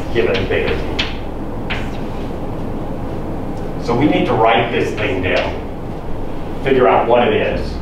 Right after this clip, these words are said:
There's only two steps involved. So to transition from whatever this state is, so I'm thinking about a specific value for this, and moving to another state,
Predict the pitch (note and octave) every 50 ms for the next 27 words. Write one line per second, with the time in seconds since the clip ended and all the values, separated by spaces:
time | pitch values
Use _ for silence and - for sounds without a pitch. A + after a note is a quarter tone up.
0 | - - - - - - - - - - A2+ C#3 D#3+ E3 D#3+ D#3+ D#3 - - -
1 | B2+ B2 - - - F#2 - - - - - F#2+ F#2+ - - - - - - -
2 | - - - - - - - - - - - - - - - - C#3 C3+ - -
3 | - - - E3 E3 E3 E3 D#3+ D#3+ - F3 G3+ - - - - F#3 F3+ D#3+ D#3
4 | C#3+ C#3+ D3+ - D#3+ D#3 D3 - C3 C3+ - C#3 - - - F3+ E3+ D3+ D#3 D#3
5 | D3+ - - - - - D3 C#3 B2+ A#2+ A#2 A#2+ A#2+ A2 - - - - - -
6 | - - - - A#2+ A#2 A#2+ A#2 - D#3 D#3 D#3 D3+ D3+ D3 C#3 C3+ B2+ - -
7 | - - - A#2 A2 - - D3+ - D3+ D3+ D3 - - - - - - - G#2
8 | G#2 - G#2 - - - - - - - - - - - - - - - - -
9 | C3 B2+ C#3+ D#3+ E3+ E3+ E3+ E3+ C#3+ - - D3 - - B2+ - - - - -
10 | - - - - - - - - - - -